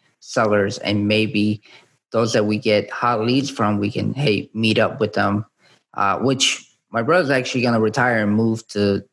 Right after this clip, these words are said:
that area. So that's part of the advantage that we ho-, hope to have, that competitive advantage where we can say, "Hey, hey, seller, you picked up the phone. Can we also meet up with you? You know, tell you what we can offer."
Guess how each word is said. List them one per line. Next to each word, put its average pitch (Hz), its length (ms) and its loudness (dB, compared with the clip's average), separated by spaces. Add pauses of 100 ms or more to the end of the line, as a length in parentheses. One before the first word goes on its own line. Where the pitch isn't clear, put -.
that 98 160 2
area. 117 420 2 (300)
So - 180 -10
that's 117 180 2
part 117 220 0
of 110 140 2
the 104 160 2
advantage 104 440 0
that 104 120 0
we 101 160 0
ho-, 123 180 -6
hope 107 300 -2
to 110 80 -8
have, 98 240 -2
that 98 180 -2
competitive 98 400 -2
advantage 78 560 -4
where 101 140 0
we 98 120 2
can 92 200 -4
say, 92 240 -2
"Hey, 113 320 2 (480)
hey, 117 280 0
seller, 104 300 0
you 107 180 0
picked 120 300 -4
up 113 140 0
the 127 100 -6
phone. 107 460 -2 (120)
Can 107 100 -4
we 113 100 2
also 123 280 0
meet 113 200 2
up - 160 0
with - 200 -10
you? 120 140 -2 (220)
You - 100 -10
know, 117 220 0 (340)
tell 110 160 0
you 110 160 2
what 110 140 2
we 107 120 0
can 101 140 -6
offer." - 300 -4